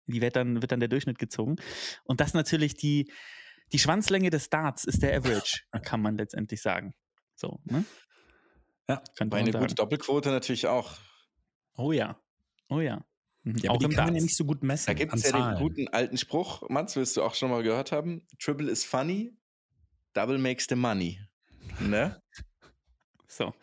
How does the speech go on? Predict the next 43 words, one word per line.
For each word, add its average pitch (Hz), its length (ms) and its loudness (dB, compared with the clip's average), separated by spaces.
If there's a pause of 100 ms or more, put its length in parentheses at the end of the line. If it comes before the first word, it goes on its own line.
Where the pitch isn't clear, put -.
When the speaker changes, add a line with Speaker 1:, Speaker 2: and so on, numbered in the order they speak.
(580)
Speaker 1:
So. 110 200 -4 (180)
Speaker 2:
Ja, 113 340 0 (240)
ähm, 117 320 0
ich 131 160 -2
hab - 120 -4
auch, 135 220 0
ich 104 120 -2
hab 147 100 -2
ja 113 60 0
ein 98 100 -2
bisschen 98 540 0 (100)
gesehen 92 680 0
von 107 240 -2
der, 101 300 0
von - 140 -4
der 95 80 0
darts-W 95 340 -2
M. 113 100 -4
Ich - 180 -4
m-, 110 200 0
hätte 139 480 -4 (240)
gerne, 123 580 0
ich - 120 -10
würd - 120 -20
gern 110 440 0 (380)
eine 110 140 2
Sache 101 260 0
ansprechen. 113 640 0 (420)
Und 107 160 0
zwar 120 380 2
die 120 120 -2
Formulierung 113 840 0
Speaker 3:
<laughs> - 40 -10
Wie - 260 -6
geil 104 80 -2
Speaker 2:
war, 110 140 2
Speaker 3:
ist 127 100 -2
Speaker 2:
glaub 120 200 0
Speaker 3:
die? 123 60 0
Speaker 2:
ich, - 180 -4 (400)
zu 151 240 4
viele 165 460 2 (300)
Triple, 180 720 2